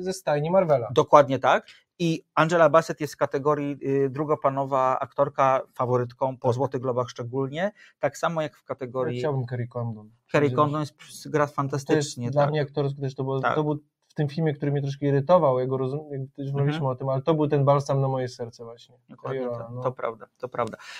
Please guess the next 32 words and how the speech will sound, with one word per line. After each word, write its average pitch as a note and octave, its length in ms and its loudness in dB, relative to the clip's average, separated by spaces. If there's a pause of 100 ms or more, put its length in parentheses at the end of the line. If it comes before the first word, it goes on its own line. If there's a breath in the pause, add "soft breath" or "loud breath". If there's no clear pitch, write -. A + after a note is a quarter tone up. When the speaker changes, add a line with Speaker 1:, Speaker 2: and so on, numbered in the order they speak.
Speaker 2:
W - 60 -14
kategoriach F3 640 8
aktorskich, D3+ 640 2
tu D3+ 140 2
wspomnieliśmy, D3 520 0
z-, - 200 -14
y, C3+ 40 2
y, C3 1300 2
y, A#2+ 40 -4
dwójka C3+ 360 -2
aktorów B2 480 -2
z, - 120 -12
y, A#2+ 340 0 (380 soft breath)
z A#2+ 400 -10
Duchów B2 380 -4
i B2+ 60 -6
Nisherin. A#2 600 -2 (200 loud breath)
Do C#3 80 -4
tego D3+ 220 4
zaskakująca E3+ 760 6
nominacja D3+ 460 2
do C#3 120 2
Briana C#3+ 800 6
Tyree C#3 260 2
Henry'ego. B2+ 580 0
Nikt C#3 160 -4
na D3+ 60 -4
niego C#3 200 -4
nie C3 140 -4
st-, - 200 -16
nie B2+ 120 -4
stawiał. B2+ 420 4